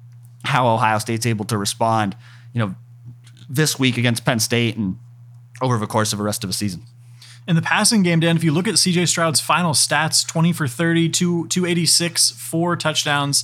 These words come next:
Speaker 2: you know, those, those are very good, you know, Heisman-like stats, especially against a defense like Iowa, but they really don't tell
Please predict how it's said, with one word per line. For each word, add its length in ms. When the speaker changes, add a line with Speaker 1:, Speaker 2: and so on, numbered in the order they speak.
Speaker 2:
you 80
know, 120
those, 380
those 200
are 40
very 280
good, 340
you 60
know, 80
Heisman-like 720
stats, 380
especially 320
against 160
a 20
defense 400
like 260
Iowa, 380
but 160
they 100
really 180
don't 180
tell 320